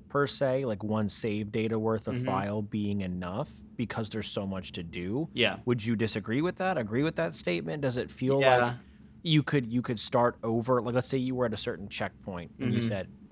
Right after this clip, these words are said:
Speaker 1: "Hmm, I like, I like what I did,
Speaker 2: Mm-hmm.
Speaker 1: but this would also be really interesting to start a new save file and begin it in this manner,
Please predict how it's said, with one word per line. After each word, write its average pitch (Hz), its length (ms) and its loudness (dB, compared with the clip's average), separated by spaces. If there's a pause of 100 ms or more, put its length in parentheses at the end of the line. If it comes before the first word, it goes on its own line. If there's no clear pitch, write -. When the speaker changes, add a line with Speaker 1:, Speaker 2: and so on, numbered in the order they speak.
Speaker 1:
"Hmm, 160 240 2 (640)
I 135 160 2
like, 120 580 -2 (160)
I 117 60 -2
like 113 240 0
what 156 120 6
I 170 80 0
did, 123 400 0 (140)
Speaker 2:
Mm-hmm. 113 380 -4
Speaker 1:
but 101 260 0 (180)
this 175 240 6
would 170 100 4
also 139 260 0
be 107 120 0
really 98 260 0
interesting 98 580 -6
to 92 320 -6
start 120 220 0
a 110 40 2
new 110 160 4
save 107 320 -2
file 87 460 -6 (400)
and 95 340 -2
begin 113 460 -2
it 101 120 -2 (560)
in 101 260 2
this 117 260 -2
manner, 90 520 -2